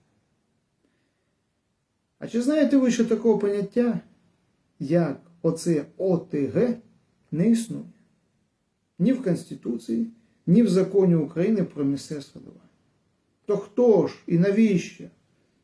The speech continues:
нас тримає в оцьому інформаційному болоті вже десять років? Додивіться це відео до кінця. Буде трохи злості, буде трохи фактів,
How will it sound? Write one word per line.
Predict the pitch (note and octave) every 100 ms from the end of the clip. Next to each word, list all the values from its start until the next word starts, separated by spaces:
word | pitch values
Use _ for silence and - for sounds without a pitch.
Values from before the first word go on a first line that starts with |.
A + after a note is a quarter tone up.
| _ -
нас | F#3+ F3
тримає | F#3 G3 G#3 F#3+
в | E3
оцьому | E3+ E3+ G3 F#3+ E3 G3+
інформаційному | G3 E3+ F#3 F3+ F3+ F3 G#3 G3 F3 E3
болоті | C#3 D3 F3+ A#3+ A#3 - D#3 B2+ - _ _ _ _ _ _ _ _ _ _ _ _ _
вже | C3 G#3+
десять | F#3+ C4+ - - -
років? | - - _ _ _ _ _ _ _ _ _ _ _ _ _ _ _ _ _ _
Додивіться | C#3+ F3 A3+ D4 C#4 G#3+
це | - F3+
відео | A3 F#3 E3+
до | D#3
кінця. | - C#3 - _ _ _ _ _
Буде | C#3+ A#3+ A#3 G3
трохи | F3 E3+ - C#3+
злості, | - F#3 G#3+ - - F3+ _ _ _ _ _ _ _
буде | B2 G#3 A#3 F3+
трохи | - E3 - -
фактів, | - F#3 A3 - - A3+